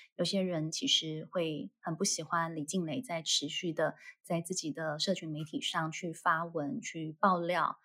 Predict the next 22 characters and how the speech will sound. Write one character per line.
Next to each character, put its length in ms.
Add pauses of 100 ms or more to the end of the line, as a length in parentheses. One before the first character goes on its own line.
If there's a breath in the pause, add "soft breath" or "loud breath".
(260 soft breath)
然 140
后 200
很 160
有 140
公 260
审 220
的 80
味 380
道。 240 (800 soft breath)
但 180
我 80
其 140
实 100
也 380
认 180
真 180
的 220
去 200
感 300
受， 360
就 100
是 320